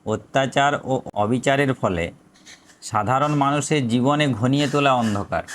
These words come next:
এবং সেই অন্ধকার যখনই আসে, তখনই কি হয় দেখো পরের লাইন, "ফাঁস লাগাচ্ছে গলায়, চুইয়ে পড়ছে না কোনো রক্ত।" অর্থাৎ জনসাধারণ যেটা অন্যায়, সেই অন্যায়কে যদি অন্যায় বলে,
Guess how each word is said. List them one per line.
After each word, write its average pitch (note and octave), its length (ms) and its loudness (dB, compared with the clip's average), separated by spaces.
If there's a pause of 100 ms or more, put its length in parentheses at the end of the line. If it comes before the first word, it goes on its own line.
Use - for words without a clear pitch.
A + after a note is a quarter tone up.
(720)
এবং A#2+ 180 0
সেই C3+ 180 0
অন্ধকার C#3+ 540 2 (420)
যখনই A#2 480 0
আসে, C3+ 360 2
তখনই C#3 360 0
কি D3 260 0
হয় D3 140 2
দেখো C#3+ 240 0
পরের B2+ 260 2
লাইন, F2 320 0 (680)
"ফাঁস C3+ 240 2
লাগাচ্ছে C#3+ 560 0
গলায়, A#2 640 2
চুইয়ে C3+ 400 0
পড়ছে C#3 380 -2
না C#3 100 2
কোনো C3+ 240 0
রক্ত।" G#2+ 420 -2 (800)
অর্থাৎ A#2 300 0
জনসাধারণ C3+ 960 0 (140)
যেটা A2+ 400 -2
অন্যায়, C3+ 520 0 (580)
সেই A#2 200 -4
অন্যায়কে C#3+ 840 -2
যদি C#3 240 0
অন্যায় C3+ 460 2
বলে, G2 340 0